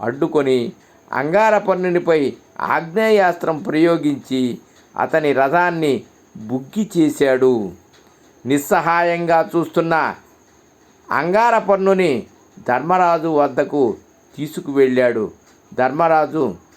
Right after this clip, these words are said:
"అర్జున, ఓడిపోయిన వారిని, శౌర్యం కోల్పోయిన వారిని శిక్షించరాదు, కనుక అతనిని విడిచిపెట్టు"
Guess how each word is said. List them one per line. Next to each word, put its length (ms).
"అర్జున, 600
ఓడిపోయిన 760
వారిని, 680
శౌర్యం 640
కోల్పోయిన 640
వారిని 580
శిక్షించరాదు, 920
కనుక 520
అతనిని 680
విడిచిపెట్టు" 1040